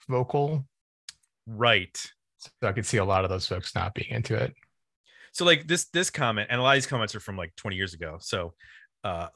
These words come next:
Speaker 2: like, this comment was, "Absolutely stunning. It's so unconventional in its song structures and almost overpowering layered vocals. Yet that what,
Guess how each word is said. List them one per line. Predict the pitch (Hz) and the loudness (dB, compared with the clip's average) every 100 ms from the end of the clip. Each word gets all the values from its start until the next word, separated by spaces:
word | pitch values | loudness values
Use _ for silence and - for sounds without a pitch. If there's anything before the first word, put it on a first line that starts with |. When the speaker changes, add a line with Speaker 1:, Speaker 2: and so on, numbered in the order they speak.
| - | -12
Speaker 2:
like, | 98 | -2
this | - 131 | 2 2
comment | - 127 113 98 | 4 2 2 0
was, | 101 98 - | 0 2 6
"Absolutely | 175 - 175 151 | 6 4 0 0
stunning. | 135 - - 135 101 | 0 0 2 4 2
It's | 92 - | 0 -4
so | - 214 190 | 2 6 6
unconventional | 180 160 139 139 - 151 143 | 4 2 2 2 0 0 0
in | 120 | 0
its | 101 | 0
song | - 165 160 | 0 0 0
structures | - 147 - 143 127 | 0 0 0 -4 -2
and | 117 | -2
almost | 117 107 - - | -2 -4 -8 2
overpowering | 165 156 156 151 143 143 135 | 4 4 2 2 2 2 0
layered | 127 127 | 0 -2
vocals. | 117 120 127 120 | -2 -4 -4 -2
Yet | 113 - | -2 0
that | 107 | -2
what, | 117 | -2